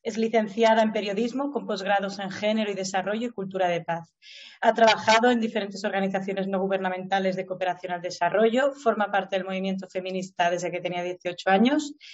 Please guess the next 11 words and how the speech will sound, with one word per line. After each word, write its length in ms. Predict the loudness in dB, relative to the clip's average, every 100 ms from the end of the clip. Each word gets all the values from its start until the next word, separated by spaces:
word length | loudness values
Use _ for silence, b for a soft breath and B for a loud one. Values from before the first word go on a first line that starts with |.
| B 0
participando 640 | 2 2 2 4 4 6
en 60 |
organizaciones 680 | 4 4 0 -2 -2 -4 0
locales 640 | 0 2 2 2 -4 -10 b b b
y 140 | -4 -2
redes 320 | 0 -2 -4
internacionales 920 | 2 4 4 2 4 4 4 0 -10 _ _ _
como 220 | 0 2
Mujeres 400 | 0 0 -2 0
de 80 | 0
Negro. 440 | -2 -2 -2 -4